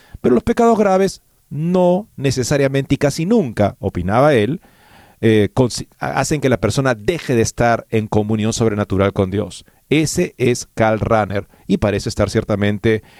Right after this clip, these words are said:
parece ser el alma o la autoridad gris detrás de este tipo de, eh,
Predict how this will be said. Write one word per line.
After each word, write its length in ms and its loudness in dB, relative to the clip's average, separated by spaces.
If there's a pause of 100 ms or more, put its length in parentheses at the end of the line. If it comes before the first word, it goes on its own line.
(180)
parece 200 0
ser 160 0
el 160 2
alma 600 0
o 160 0
la 80 4
autoridad 500 2
gris 460 0 (240)
detrás 400 2
de 80 0
este 180 -2
tipo 420 0
de, 240 2 (320)
eh, 360 -4